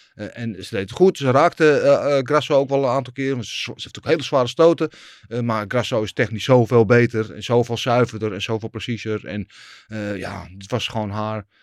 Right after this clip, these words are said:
bread and butter, zoals ze zeggen, hè. Zij was gewoon, eh, in de, de, nou, in de element. En, eh, won die wedstrijd ook gewoon, eh, volkomen terecht op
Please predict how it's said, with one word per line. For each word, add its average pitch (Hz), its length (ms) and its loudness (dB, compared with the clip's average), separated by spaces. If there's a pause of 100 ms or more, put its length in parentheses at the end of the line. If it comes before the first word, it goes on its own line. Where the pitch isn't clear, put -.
(140)
bread 127 220 2
and 127 120 4
butter, 139 260 4
zoals 139 260 4
ze 123 60 -2
zeggen, 156 280 2
hè. 160 60 4
Zij 139 200 2
was 107 160 -2
gewoon, 101 260 -2
eh, 101 240 -4
in 110 140 -6
de, 107 160 -6
de, 104 340 -6
nou, 113 240 -4
in 107 100 -4
de 117 100 0
element. 123 400 -2 (360)
En, 104 200 -10
eh, 101 140 -6
won 101 180 -2
die 101 100 -4
wedstrijd 98 400 -6
ook 95 180 -8
gewoon, 92 300 -10
eh, 90 180 -10
volkomen 95 480 -6
terecht 101 340 -8
op 90 240 -12